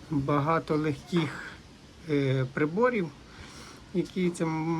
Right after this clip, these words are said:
мабуть, не так важливо, але свого часу були в нас пульсари, які дуже були тяжкі при удачах, при падіннях.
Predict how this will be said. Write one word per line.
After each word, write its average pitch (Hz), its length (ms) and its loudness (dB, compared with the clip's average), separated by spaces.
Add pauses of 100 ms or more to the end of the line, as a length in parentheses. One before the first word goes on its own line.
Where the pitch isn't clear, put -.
мабуть, 165 380 2
не 165 80 4
так 208 280 2
важливо, 139 720 2
але 156 340 2 (920)
свого 165 260 2
часу 156 320 0
були 151 260 2
в 147 40 6
нас 143 200 4
пульсари, 190 560 2
які 139 360 -2
дуже 135 400 0 (800)
були 139 280 4
тяжкі 196 560 -2
при 160 200 0
удачах, 170 640 0
при 147 220 -2
падіннях. 175 840 0